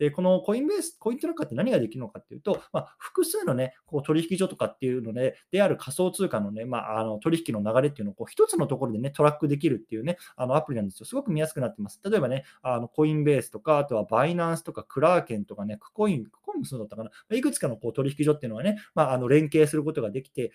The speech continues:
そこでね、連携することによって自動的にね、何月何日にね、このコインを買ったとかね、このコインを売ったとかっていうのがこう見れるようになっている、一つに見れるようになっているので、まあ、これね、すごく見やすいなと思いました。うん。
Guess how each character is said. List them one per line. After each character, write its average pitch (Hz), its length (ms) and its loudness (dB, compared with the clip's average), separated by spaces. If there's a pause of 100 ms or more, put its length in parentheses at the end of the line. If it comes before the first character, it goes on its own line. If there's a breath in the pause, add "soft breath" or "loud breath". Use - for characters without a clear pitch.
そ 202 100 -14
こ 220 80 2
で 220 80 2
ね、 214 140 2
連 202 200 2
携 202 160 0
す 196 60 -8
る 220 60 -10
こ 208 100 -4
と 208 100 -4
に 143 80 -2
よ 110 40 -4
っ - 60 -12
て 131 60 -2
自 110 140 -4
動 180 160 -2
的 190 160 -4
に 190 120 0
ね、 208 280 -2
何 147 200 0
月 113 200 -6
何 180 200 0
日 143 200 -2
に 107 60 -6
ね、 147 200 -6 (120)
こ 131 60 -4
の 127 100 -4
コ 127 220 -2
イ 107 40 -6
ン 101 40 -6
を - 20 -8
買 - 180 -12
っ - 80 -16
た - 80 -4
と 123 80 -8
か 117 80 -6
ね、 143 160 -4
こ 131 60 -10
の 117 100 -6
コ 117 200 -6
イ - 20 -8
ン 101 60 -6
を - 40 -12
売 113 100 -12
っ - 60 -
た 202 120 -4
と 196 80 -2
か 131 60 0
っ - 60 -2
て - 60 -12
い 180 60 -4
う - 20 -4
の 131 60 -2
が - 80 -6
こ 107 200 -6
う 120 60 -10
見 131 80 -2
れ 165 100 4
る 147 60 2
よ 110 80 0
う 95 40 -6
に 101 60 -8
な 123 100 -2
っ - 60 -8
て 110 100 -10
い - 20 -8
る、 101 160 -8
一 - 160 -6
つ 156 100 -4
に 104 180 -6
見 131 120 -2
れ 151 80 0
る 135 40 -2
よ 107 80 -4
う - 40 -6
に 101 60 -8
な 110 80 -4
っ - 60 -12
て - 60 -12
い 98 40 -12
る 101 60 -16
の 98 100 -18
で、 117 260 -4 (720)
ま 196 80 -6
あ、 - 20 -6
こ 233 80 2
れ 254 80 2
ね、 226 160 2 (140)
す 220 80 -2
ご 214 60 4
く 147 100 -2
見 139 80 2
や 143 80 2
す 156 100 -2
い 147 60 2
な 123 160 2
と - 100 -8
思 117 120 -4
い 123 40 -4
ま 131 100 -4
し - 60 -18
た。 - 300 -8
う 120 60 -8
ん。 104 120 -6